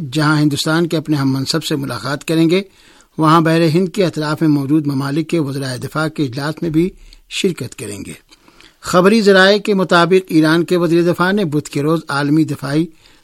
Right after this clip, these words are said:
صنعت کی نمائش میں شرکت کی۔ ہندوستان کے شہر بنگلورو میں منعقدہ اس عالمی صنعت نمائش میں دنیا کے اٹھارہ ممالک شرکت کر رہے ہیں۔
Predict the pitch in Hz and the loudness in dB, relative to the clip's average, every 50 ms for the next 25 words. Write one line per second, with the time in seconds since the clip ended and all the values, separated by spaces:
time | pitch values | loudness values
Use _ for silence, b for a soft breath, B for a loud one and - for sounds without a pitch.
0 | b - - 170 165 175 185 185 - - 190 180 175 170 170 175 180 165 - 190 | b -4 0 2 4 4 2 2 0 0 2 4 4 4 4 4 2 0 0 -2
1 | 180 - - 139 127 - 165 165 156 - - 196 170 147 139 135 139 139 - - | -2 -2 -4 -6 -4 -4 -4 -4 -4 -2 -2 0 0 2 0 0 -2 -4 -4 -4
2 | 160 151 156 156 151 - 151 139 131 - - 147 147 160 185 b b b b b | -2 0 0 0 0 0 -4 -6 -4 -4 -2 -2 -2 -2 -2 b b b b b
3 | b b b b - 135 156 156 156 151 143 151 160 175 190 190 185 190 214 214 | b b b b -2 0 4 4 6 6 4 4 2 2 2 2 2 0 0 0
4 | 180 160 151 - - 151 139 156 156 151 147 - - - - 139 143 139 131 147 | 0 0 0 -2 -2 -2 0 0 0 0 0 -2 -6 -6 -6 -4 -2 0 0 0
5 | 139 - 151 147 147 135 - 147 135 135 139 165 156 - 185 185 202 208 b b | -2 -2 -4 -4 -6 -6 -6 -6 -4 -2 -2 -2 -2 -2 -2 -2 -2 -4 b b
6 | b b b b b - 156 170 185 208 214 208 202 202 196 170 151 - - - | b b b b b 0 2 4 6 6 6 4 4 2 2 0 0 -2 -2 -2
7 | 151 160 170 170 156 147 131 127 131 135 135 151 151 - - 180 156 - 156 - | 0 0 2 2 2 2 0 -2 -4 -4 -4 -4 -2 -2 -4 -4 -4 -6 -6 -8
8 | - - 131 117 117 113 117 117 120 117 | -8 -10 -12 -10 -10 -10 -10 -10 -12 -12